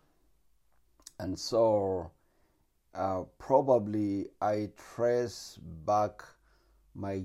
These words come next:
journey of faith probably from that point, when for the first time I started hearing about Jesus. I can't remember making any commitments, uh, but at least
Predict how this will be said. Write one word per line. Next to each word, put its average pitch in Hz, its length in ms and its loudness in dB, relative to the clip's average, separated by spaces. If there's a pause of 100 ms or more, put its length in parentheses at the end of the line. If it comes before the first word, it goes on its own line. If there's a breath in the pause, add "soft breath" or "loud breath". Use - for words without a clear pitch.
journey 120 460 -2
of 92 120 -6
faith 87 240 -8
probably 101 480 0
from 95 320 -6
that 90 320 -4
point, - 540 -8 (600)
when 98 160 -10
for 98 160 -8
the 98 100 -8
first - 400 -2
time 98 260 -4
I 87 140 -8
started 90 500 -12
hearing 95 300 -6
about 82 340 -6
Jesus. 80 520 -16
I 90 100 -10
can't 101 260 -10
remember 90 360 -10
making 90 360 -12
any 90 140 -10
commitments, 85 720 -12 (720)
uh, 87 300 -6
but 98 240 -6
at - 180 -6
least 120 460 -2